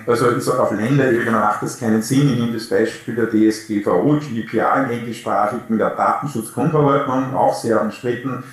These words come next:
Es sind Regelwerke, die eigentlich nur immer auch in großen Blöcken, also E U, Amerika, Indien oder anderen Ländern funktionieren, weil sie sich ja an alle anderen Gesetzgebungen anpassen müssen. Wir haben europäische Regeln, also brauchen wir es auch dort.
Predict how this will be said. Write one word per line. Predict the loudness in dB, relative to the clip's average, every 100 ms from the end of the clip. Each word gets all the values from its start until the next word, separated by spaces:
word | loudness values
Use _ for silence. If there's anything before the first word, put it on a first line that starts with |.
| -10
Es | -6 -2
sind | 2 2
Regelwerke, | 2 2 2 2 2 0 0 0 0 -2 -6 -2
die | 0
eigentlich | 2 2 2 -2 -4
nur | -4 -4
immer | -4 -4 -2
auch | 0 2
in | 0 2
großen | 0 0 0 0
Blöcken, | 2 2 2 2
also | 2 2 0
E | 2 4
U, | 6 6 4 2
Amerika, | 0 2 4 2 2 2 2
Indien | 2 0 0 0 2 2 0 -4
oder | -6 -4 -6 -8 -4
anderen | 0 2 2
Ländern | 2 0 -2 -4
funktionieren, | -2 -4 -4 -4 0 2 2 0 -8 -12
weil | -4 -2 -2
sie | -2
sich | -6 -2
ja | 0 2
an | 0 -2 -2
alle | 0 0
anderen | 2 2 2 2
Gesetzgebungen | 0 -2 -4 -4 -4 -4 -6
anpassen | -6 -6 -6 -6 -4 -4
müssen. | -4 -8 -10 -10 -6
Wir | -2 0 0
haben | 0 0
europäische | 0 0 2 2 2 2
Regeln, | 0 0 -2
also | -4 -4
brauchen | -2 -2 0 0
wir |
es | 0
auch | -2 0
dort. | 2 2 0